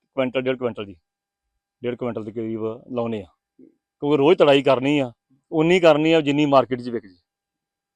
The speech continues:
ਬਾਕੀ ਆ ਜੀ, ਇਹਨੂੰ ਤੁਸੀਂ ਤੋੜ ਕੇ ਘਰ ਰੱਖੋ, ਦਸ ਦਿਨ ਪਿਆ ਰਹਿਣ ਫ੍ਰਿਜ ਦੇ ਵਿੱਚ, ਇਹ ਖਰਾਬ ਨਹੀਂ ਹੁੰਦਾ। ਦਸ ਦਿਨ ਦੇ ਵਿੱਚ ਇਹਨੂੰ ਕੁਛ ਨਹੀਂ ਕਰੇਲੇ ਹੋਣਾ,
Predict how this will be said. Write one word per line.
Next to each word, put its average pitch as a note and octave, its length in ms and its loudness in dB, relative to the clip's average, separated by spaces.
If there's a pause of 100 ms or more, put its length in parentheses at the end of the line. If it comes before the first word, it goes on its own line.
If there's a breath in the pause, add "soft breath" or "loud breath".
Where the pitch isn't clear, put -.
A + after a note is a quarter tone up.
ਬਾਕੀ C#3+ 300 4
ਆ E3 100 8
ਜੀ, F3 140 2
ਇਹਨੂੰ F3 160 2
ਤੁਸੀਂ D#3+ 200 0
ਤੋੜ D3+ 200 -2
ਕੇ D3+ 100 -4
ਘਰ C#3 200 2
ਰੱਖੋ, C#3 340 -2 (840)
ਦਸ C#3 180 6
ਦਿਨ D#3 180 2
ਪਿਆ D3 200 6
ਰਹਿਣ D3 260 2
ਫ੍ਰਿਜ C3+ 300 -6
ਦੇ C#3+ 120 -2
ਵਿੱਚ, C3 220 -2 (260)
ਇਹ C3 60 -12
ਖਰਾਬ A#2 240 -2
ਨਹੀਂ A2 100 -10
ਹੁੰਦਾ। G2+ 120 -12 (1200)
ਦਸ B2 200 0
ਦਿਨ C3 140 -4
ਦੇ C3 60 -4
ਵਿੱਚ C3 120 -2
ਇਹਨੂੰ C3+ 140 -6
ਕੁਛ D3 200 -8
ਨਹੀਂ C#3 100 -6
ਕਰੇਲੇ G#2+ 240 -8
ਹੋਣਾ, G2+ 220 -14